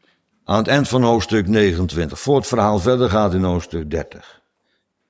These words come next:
Daar staat ineens zo'n kreten tussendoor, "De verborgene dingen zijn voor de Heere onze God." En die zocht ik nou juist.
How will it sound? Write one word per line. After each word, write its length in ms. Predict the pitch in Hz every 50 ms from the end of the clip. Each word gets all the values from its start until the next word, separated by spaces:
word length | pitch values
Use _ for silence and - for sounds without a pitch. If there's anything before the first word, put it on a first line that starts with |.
| _ _
Daar 160 | - 95 98
staat 340 | 92 - 120 110 107 104 87
ineens 460 | 98 98 101 - 143 170 180 170 -
zo'n 180 | - 110 98 92
kreten 420 | - - 143 143 160 123 117 104
tussendoor, 880 | - - 123 113 - - 98 104 107 110 101 98 98 101 98 95 92 - _ _ _ _ _
"De 200 | - 87 90 104
verborgene 720 | 92 - 101 95 92 104 147 165 175 156 127 139 131 123 120
dingen 440 | 110 104 110 107 101 98 98 98 92
zijn 300 | - - 98 92 92 87
voor 220 | 80 90 90 90
de 140 | 80 85 82
Heere 340 | 80 95 98 98 98 95 92
onze 440 | 87 76 90 90 90 82 71 90 92
God." 280 | 85 104 104 95 -
En 120 | - 117 113
die 180 | 110 139 147
zocht 240 | 120 143 151 135 -
ik 120 | 151 139 123
nou 160 | 131 123 117
juist. 460 | 110 98 85 82 - - - - _